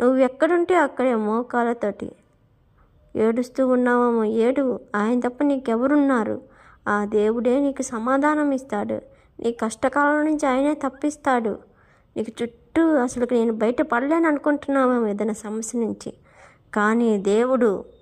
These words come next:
నీకు ఆ పెద్ద కష్టమైనా సరే అది ఎలా తీరుస్తాడో కూడా నీకు తెలియదు, కానీ దేవుణ్ణి మాత్రమే నమ్ము. ఈ మనుషుల్ని ఎవ్వరినీ నమ్మొద్దు. ఆ దేవుడే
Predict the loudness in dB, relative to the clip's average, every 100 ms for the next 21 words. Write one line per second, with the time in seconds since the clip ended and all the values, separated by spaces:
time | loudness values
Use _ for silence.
0 | _ -8 -2 0 -2 -2 2 2 0 -2
1 | -2 -6 -4 -6 -4 -2 0 0 0 0
2 | 0 -2 -6 -18 -20 -10 -4 -2 2 2
3 | 2 0 0 0 0 0 -2 0 2 2
4 | 2 0 -2 -2 -2 -4 -6 -12 _ _
5 | _ -2 0 2 0 -2 -4 -10 -14 -6
6 | 0 0 2 0 0 0 2 0 -2 -2
7 | 2 2 2 0 -2 -4 -6 -12 _ -8
8 | -4 0 0 0 -2 0 0 0 0 0
9 | 2 2 2 2 -2 -4 -6 -10 -12 _
10 | -20 -20 _ -4 -2 -4 -4 -2 -2 -2
11 | -2 -2 -6